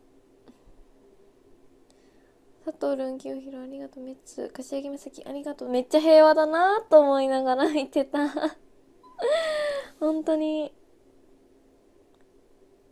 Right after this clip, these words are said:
よっこありがとう。バロありがとう、よっこありがとう、ボボありがとう、マサヒロありがとう。なんかさ、昔さ、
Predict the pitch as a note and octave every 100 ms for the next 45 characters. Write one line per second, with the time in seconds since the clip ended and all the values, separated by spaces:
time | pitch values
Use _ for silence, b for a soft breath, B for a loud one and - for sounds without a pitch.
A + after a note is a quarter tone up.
0 | _ _ _ _ _ _ - C#4 D4+ -
1 | - - C#4+ D4+ D4+ D4 - C4+ C4+ C#4+
2 | _ _ _ _ _ _ _ _ _ _
3 | _ _ _ _ _ _ _ _ _ _
4 | _ _ - _ _ _ - _ _ B
5 | B B _ D#4 D#4 C#4+ C4+ C4+ C4+ C#4+
6 | C#4+ C#4 C#4 C#4 C4+ D#4+ D4 C#4 C#4+ C#4
7 | C4+ C4 C4+ D4+ C#4+ C4+ C4+ C4+ D4 -
8 | B B B B - C4+ C#4 C#4+ C#4+ D4
9 | C4+ C4 C#4+ - D4 D4 - C#4 C4+ C4+